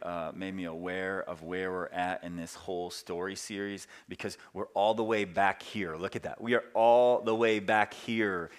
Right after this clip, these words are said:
in my Bible as we have rolled through the whole story this year, uh, as a church together.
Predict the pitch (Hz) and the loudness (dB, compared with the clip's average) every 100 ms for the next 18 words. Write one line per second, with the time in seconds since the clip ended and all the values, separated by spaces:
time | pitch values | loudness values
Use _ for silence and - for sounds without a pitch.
0 | - 104 107 104 98 90 104 107 90 82 | -8 -4 0 0 2 4 4 4 2 -4
1 | 76 92 92 98 92 92 101 101 - 98 | -2 -2 -2 -4 -2 0 0 0 -2 -6
2 | 95 92 - - - 90 - 110 110 107 | -4 -6 -8 -10 -4 -4 0 2 4 4
3 | 98 - - - 110 110 107 98 90 87 | 2 -4 -12 -2 0 2 2 0 -2 -8
4 | - - 87 95 95 - - 90 98 92 | -12 -18 -6 -2 -2 -4 -12 -10 -6 -4
5 | 87 85 80 - - - 87 85 90 90 | -2 -4 -6 -14 -18 -6 -2 0 -2 -6
6 | - 101 92 - 85 85 76 69 | -4 -4 -4 -10 -10 -10 -10 -12